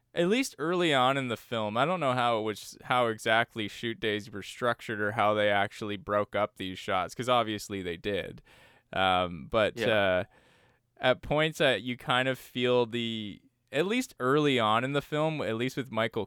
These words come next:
Speaker 1: Keaton, I almost feel like just the exhaustion of doing multiple takes with, uh, with that. Like, I almost felt like he, his performance got better and better throughout the film, but it almost felt like there were some growing pains with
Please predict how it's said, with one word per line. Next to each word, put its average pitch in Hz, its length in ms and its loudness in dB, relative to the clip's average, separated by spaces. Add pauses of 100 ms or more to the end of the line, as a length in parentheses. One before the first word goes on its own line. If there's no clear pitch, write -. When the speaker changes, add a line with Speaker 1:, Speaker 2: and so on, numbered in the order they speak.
Speaker 1:
Keaton, 110 340 -10
I 120 140 0
almost 113 420 -2
feel 110 320 -2
like 104 180 0
just - 280 -6
the 107 120 -6
exhaustion 98 800 -4
of 95 260 -12
doing 98 520 -4
multiple 95 560 -8
takes - 680 -8 (640)
with, 90 440 -4 (240)
uh, 80 540 -2 (100)
with 107 400 -4
that. 87 360 -2
Like, 98 220 -4
I 104 120 4
almost 107 380 -2
felt 104 220 0
like 101 200 -4
he, 131 260 -2
his 131 180 -2
performance 143 640 -2
got 131 280 4
better 113 320 4
and 101 120 -4
better 110 360 0
throughout 101 460 -2
the 95 100 -10
film, 107 440 -6
but 107 160 0
it 98 140 -2
almost 101 460 -6
felt 92 260 -4
like 92 200 -8
there 95 120 -8
were 95 100 -10
some 92 220 -14
growing 90 460 -8
pains 90 340 -12
with 98 140 -10